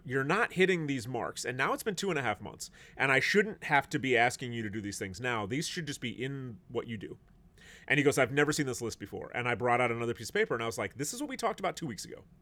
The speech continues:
or last, last, a week and a half ago." "I don't remember that." I was like, "I, this doesn't have to be an argument. You can be a great cook in a restaurant and not fit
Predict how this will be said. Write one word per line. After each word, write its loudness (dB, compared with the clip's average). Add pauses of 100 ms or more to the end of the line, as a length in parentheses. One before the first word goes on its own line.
(140)
or 0
last, 2
last, -2
a -4
week -4
and -4
a -4
half -6
ago." -16 (1500)
"I 10
don't 8
remember 0
that." -4
I -8
was -10
like, -4
"I, 2 (920)
this 8
doesn't 4
have 0
to -4
be 4
an 4
argument. -4 (720)
You 4
can 2
be 4
a 6
great 2
cook -2
in 0
a 2
restaurant 0
and -2
not 2 (320)
fit 2